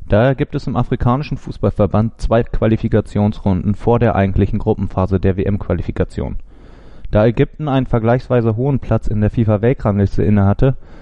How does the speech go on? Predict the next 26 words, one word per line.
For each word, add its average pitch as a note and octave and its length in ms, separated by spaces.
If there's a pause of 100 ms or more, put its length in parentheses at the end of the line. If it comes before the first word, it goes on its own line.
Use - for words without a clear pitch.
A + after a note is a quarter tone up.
(300)
stiegen C3+ 280
sie B2+ 140
erst C3+ 260
in A#2+ 120
der A#2 140
zweiten A#2+ 320
Runde A2+ 340
ein. F#2 300 (380)
Hier D3 180
konnten C3 240
sie B2 120
sich B2 200
mit A2+ 140
vier D3 180
zu A#2+ 140
eins A#2+ 320
nach A2+ 160
Hin- C3 120
und A#2 160
Rückspiel A2 380
souverän G#2 540
gegen G2+ 180
den G2 160
Außenseiter F#2+ 560
Tschad - 440
durchsetzen. - 560